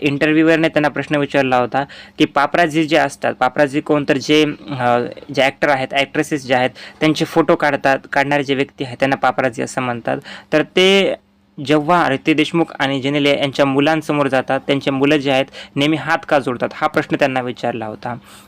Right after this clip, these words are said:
तर, अ, त्यांनी उत्तरही तसं दिलेलं आहे की बघा बाकीचे जर तुम्ही बघितले असतील, अ, जे ॲक्टर्स आहेत त्यांचे मुलं मुली जे आहेत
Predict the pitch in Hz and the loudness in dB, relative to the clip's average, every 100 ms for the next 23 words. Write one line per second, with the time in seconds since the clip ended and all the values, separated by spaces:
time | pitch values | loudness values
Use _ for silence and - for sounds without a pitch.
0 | _ 165 180 190 185 180 _ 175 175 185 | _ 4 6 6 6 2 _ 0 2 0
1 | - 151 180 185 170 156 143 151 151 139 | -2 -2 2 2 2 -2 0 2 2 2
2 | 127 123 127 143 - - - 139 160 170 | -2 -4 -6 -6 -18 -20 -8 0 4 4
3 | 147 147 180 175 180 160 170 170 151 156 | 2 -2 0 2 2 2 0 0 2 2
4 | 147 151 - 156 151 76 123 123 120 135 | 2 0 0 2 2 2 4 4 2 0
5 | 131 - 147 - 135 - 139 143 135 147 | -2 -2 -2 0 0 0 -2 0 2 2
6 | 151 147 131 131 127 | 4 2 2 2 0